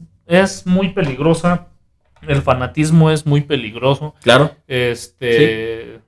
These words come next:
Speaker 1: sí, todo en exceso es peligroso, ¿no?
Speaker 2: Sí, fíjate que, como lo habíamos platicado, bueno,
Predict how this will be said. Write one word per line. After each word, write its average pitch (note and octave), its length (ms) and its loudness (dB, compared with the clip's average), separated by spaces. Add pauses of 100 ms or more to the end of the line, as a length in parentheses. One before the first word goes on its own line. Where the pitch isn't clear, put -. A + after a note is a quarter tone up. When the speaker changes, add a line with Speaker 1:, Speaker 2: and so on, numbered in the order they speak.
(140)
Speaker 1:
sí, E3 200 -2
todo G#3+ 240 6
en A3 80 6
exceso A3+ 380 0
es A3+ 80 -14
peligroso, F3 520 -8
¿no? E3 140 -6 (160)
Speaker 2:
Sí, D#4 440 6
fíjate A3+ 520 2
que, E3+ 460 4 (600)
como D#3 600 4
lo D#3 120 2
habíamos G#3 300 2
platicado, C#3 640 -4
bueno, C3+ 340 -8